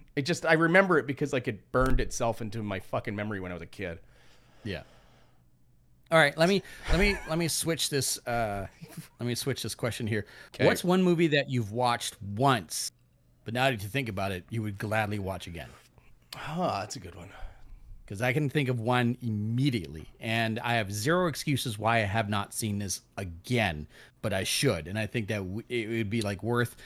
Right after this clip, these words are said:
Speaker 2: a sit down and, and, like, even just a, like, an online community, let's watch this together. And that is the original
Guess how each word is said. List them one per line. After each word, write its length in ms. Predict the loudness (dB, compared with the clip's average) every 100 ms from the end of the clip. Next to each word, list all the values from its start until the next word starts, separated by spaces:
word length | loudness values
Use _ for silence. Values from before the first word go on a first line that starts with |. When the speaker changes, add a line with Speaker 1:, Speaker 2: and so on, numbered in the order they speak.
| -20 -8
Speaker 2:
a 80 | -2
sit 260 | 0 0 2
down 300 | 0 2 0
and, 160 | -2
and, 180 | -4 -4
like, 200 | -4 -2
even 280 | -2 0 -2
just 220 | -4 -4
a, 60 | -4
like, 160 | -4
an 80 | -6 -2
online 580 | 0 2 0 0 -2
community, 480 | -4 -2 0 0 0
let's 260 | -2 -4 -2
watch 280 | -2 -2 -6
this 120 | -8
together. 420 | -4 -2 -2 -4 -10 -20 -20 _ _ _ -6
And 100 | 2
that 160 | 4
is 380 | 4 4 0 -6 -12 -18 -16 -6
the 180 | -2 0
original 580 | 4 4 6 6 4